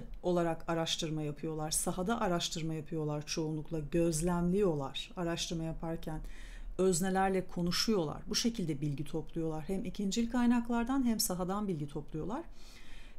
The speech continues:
Ve bütün antropologlar elbette şunu çok iyi bilir ve bize de anlatmaya çalışır ki senelerdir,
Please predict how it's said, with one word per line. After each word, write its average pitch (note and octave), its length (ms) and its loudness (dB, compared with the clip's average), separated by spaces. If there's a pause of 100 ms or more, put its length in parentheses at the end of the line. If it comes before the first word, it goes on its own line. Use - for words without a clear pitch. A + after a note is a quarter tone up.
Ve F#3+ 100 2
bütün G4 220 -4
antropologlar G#3 920 0
elbette G#3 420 -2
şunu F3 260 -2
çok A#3+ 280 -2
iyi F3 140 0
bilir E3+ 280 0
ve F#3+ 120 -2
bize F#3+ 200 -2
de F3+ 60 0
anlatmaya F3 560 -2
çalışır E3 420 -2
ki - 140 -4
senelerdir, D3+ 720 -4